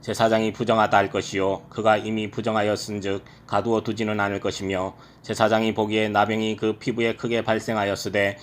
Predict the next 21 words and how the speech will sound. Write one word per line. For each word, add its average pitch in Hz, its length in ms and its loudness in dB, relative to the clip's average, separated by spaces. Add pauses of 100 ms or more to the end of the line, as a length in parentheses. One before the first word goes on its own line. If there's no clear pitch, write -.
(280)
그 113 160 0
환자의 110 420 2
머리부터 110 540 0
발끝까지 110 560 0
퍼졌으면 101 760 -4 (300)
그가 110 280 6
진찰할 107 460 2
것이요, 104 600 0
나병이 113 480 2
과연 113 380 4
그의 113 280 0
전신에 110 440 -2
퍼졌으면 101 680 -2 (320)
그 113 220 4
환자를 110 440 4
정하다 107 320 2
할지니, 104 560 -2
다 107 220 4
휘어진 113 500 0
자인즉 107 540 0
정하거니와, 101 760 0